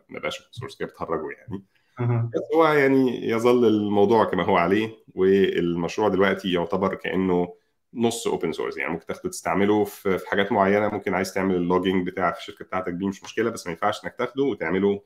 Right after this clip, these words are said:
Speaker 1: كسيرفيس وتعمل منه فلوس يعني.
Speaker 2: بس هو، هو الاستخدام كشركات عادي، إنما إنك تاخده تبيعه أو يبقى هو السيرفيس نفسها ده اللي فيه المشكلة بالنسبة لك.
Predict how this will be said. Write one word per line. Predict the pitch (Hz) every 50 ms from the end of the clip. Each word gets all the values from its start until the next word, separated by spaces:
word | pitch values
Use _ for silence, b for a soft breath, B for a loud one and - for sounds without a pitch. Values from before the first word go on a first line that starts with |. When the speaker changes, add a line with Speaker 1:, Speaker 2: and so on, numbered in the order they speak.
| -
Speaker 1:
كسيرفيس | - - - 101 104 101 101 - - - -
وتعمل | 90 - - 87 85 80
منه | 78 80 78 - - _
فلوس | _ - - -
يعني. | - - - _ _ _ _ -
Speaker 2:
بس | 117 113 -
هو، | 151 156 160
هو | - 143 147 143
الاستخدام | 143 131 123 - 127 123 156 160
كشركات | - - 143 123 - - 135 127 123 - 143 147 151 - -
عادي، | 117 123 147 165 156 170 156
إنما | 135 135 139 143 143
إنك | 139 131 117 120 -
تاخده | 147 147 143 135 117 -
تبيعه | 120 120 135 147 147 143 151 151 143 139 120 110
أو | 117 120
يبقى | 120 117 120 120
هو | 151 151 143
السيرفيس | 123 113 - 147 147 139 135 120 -
نفسها | 117 113 - - 143 143 143
ده | 123 120 123
اللي | 127 127 120 110
فيه | - 127
المشكلة | 123 120 110 110 - - 110 107 95
بالنسبة | 95 98 95 92 92 92
لك. | 90